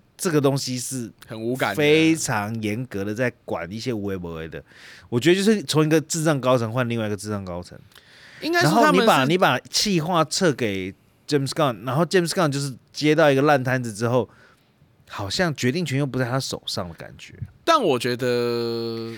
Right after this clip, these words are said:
Speaker 2: 我觉得没有欸。你看他
Speaker 1: 我们等一下会聊到那个
Speaker 2: 可是你看他愿意
Speaker 1: 他们后面的东西。
Speaker 2: 你看他愿意大重启的时候，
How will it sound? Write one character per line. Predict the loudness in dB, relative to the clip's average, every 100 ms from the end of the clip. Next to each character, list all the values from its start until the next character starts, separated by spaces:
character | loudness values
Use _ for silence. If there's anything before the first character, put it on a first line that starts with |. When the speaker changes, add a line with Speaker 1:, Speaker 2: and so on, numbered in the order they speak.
| -4
Speaker 2:
我 | 0
觉 | 2
得 | 4
没 | 4 4 4
有 | 4 4
欸。 | 2 0 -2 -4 -8 -14 _
你 | -4 -4
看 | 0 2
他 | 4
Speaker 1:
我 | 4
们 |
等 | 4
一 |
下 | 4 4
会 | 4
聊 | 4 2
到 | 2 2
那 | 0
个 | -8 -12 -12
Speaker 2:
可 | -4 0
是 | 2
你 | 0
看 | 0 2
他 | 2
愿 | 4 2
意 |
Speaker 1:
他 | 2
们 | 2
后 |
面 | 2 0
的 | -4
东 | -8 -8
西。 | -6
Speaker 2:
你 |
看 | 0 2
他 | 2
愿 | 2 0
意 | 2
大 | 4 4
重 | 2 -4
启 | -4 -4 -6
的 | -8
时 | -8
候， | -4 -2 -2 -4